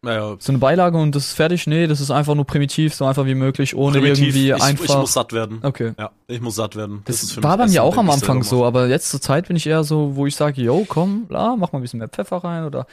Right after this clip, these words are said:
Speaker 2: probier mal
Speaker 1: Mhm.
Speaker 2: das, probier mal eine Soße zu machen, zum Beispiel heute ein bisschen
Speaker 1: Ja,
Speaker 2: Pilze
Speaker 1: klar.
Speaker 2: mit reingeschnitten.
Speaker 1: Ja, würzen tue ich auch schon
Speaker 2: Find
Speaker 1: so.
Speaker 2: ich auch.
Speaker 1: Würzen tue ich
Speaker 2: Ja,
Speaker 1: auch, das
Speaker 2: aber
Speaker 1: ist klar,
Speaker 2: jetzt,
Speaker 1: aber
Speaker 2: oder so, keine Ahnung, so ein Stück Würstchen mit reinschneiden oder so, was weiß ich was, oder dann
Speaker 1: Ja,
Speaker 2: noch,
Speaker 1: ja, doch,
Speaker 2: äh,
Speaker 1: sowas, sowas hab ich halt auch immer gemacht, aber,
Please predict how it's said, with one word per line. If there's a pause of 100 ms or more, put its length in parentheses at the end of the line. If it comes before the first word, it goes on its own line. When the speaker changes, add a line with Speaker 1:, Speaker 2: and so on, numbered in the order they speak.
(200)
Speaker 2:
probier
mal
Speaker 1:
Mhm.
Speaker 2:
das,
probier
mal
eine
Soße
zu
machen,
zum
Beispiel
heute
ein
bisschen
Speaker 1:
Ja,
Speaker 2:
Pilze
Speaker 1:
klar.
Speaker 2:
mit
reingeschnitten.
Speaker 1:
Ja,
würzen
tue
ich
auch
schon
Speaker 2:
Find
Speaker 1:
so.
Speaker 2:
ich
auch.
Speaker 1:
Würzen
tue
ich
Speaker 2:
Ja,
Speaker 1:
auch,
das
Speaker 2:
aber
Speaker 1:
ist
klar, (200)
Speaker 2:
jetzt,
Speaker 1:
aber
Speaker 2:
oder
so,
keine
Ahnung,
so
ein
Stück
Würstchen
mit
reinschneiden
oder
so,
was
weiß
ich
was,
oder
dann
Speaker 1:
Ja,
Speaker 2:
noch,
Speaker 1:
ja,
doch,
Speaker 2:
äh,
Speaker 1:
sowas,
sowas
hab
ich
halt
auch
immer
gemacht,
aber,